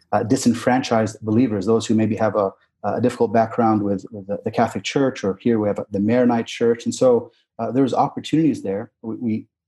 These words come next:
asked many others, and they, they affirmed it, uh, which, again, kind of, uh, <laughs> uh, was shocking at first.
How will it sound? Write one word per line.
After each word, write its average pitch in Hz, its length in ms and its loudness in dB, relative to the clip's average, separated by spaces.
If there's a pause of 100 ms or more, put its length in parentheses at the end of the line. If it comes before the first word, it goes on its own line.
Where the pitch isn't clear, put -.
(180)
asked - 320 2
many 139 180 6
others, 139 300 2
and 107 100 -2
they, 98 120 -4
they 110 160 2
affirmed 139 440 2
it, 190 280 -2 (340)
uh, 120 140 4
which, 120 280 -2
again, 117 360 0 (120)
kind 127 200 0
of, 101 180 -18
uh, 107 240 -6 (480)
<laughs> - 0 -
uh, 135 100 0
was 123 140 2
shocking 143 480 2
at 107 160 -2
first. 143 520 -2